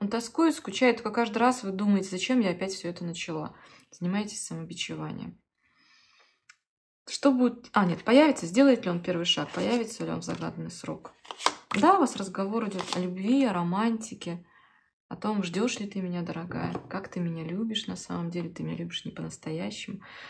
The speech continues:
Разговор у вас идет о любви, возможно, как, если он женат, о жене, но если вы замужем, то о статусе.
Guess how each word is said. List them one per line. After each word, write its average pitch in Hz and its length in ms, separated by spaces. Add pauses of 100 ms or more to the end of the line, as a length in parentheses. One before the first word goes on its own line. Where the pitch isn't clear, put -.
(140)
Разговор 330 420
у 254 60
вас - 200
идет 190 260
о - 140
любви, 196 580
возможно, 170 540
как, - 140 (240)
если - 240
он 180 100
женат, 175 400 (120)
о 170 180
жене, 202 560 (520)
но 196 400 (220)
если 175 240
вы 190 160
замужем, 160 480
то 170 160
о 156 60
статусе. - 580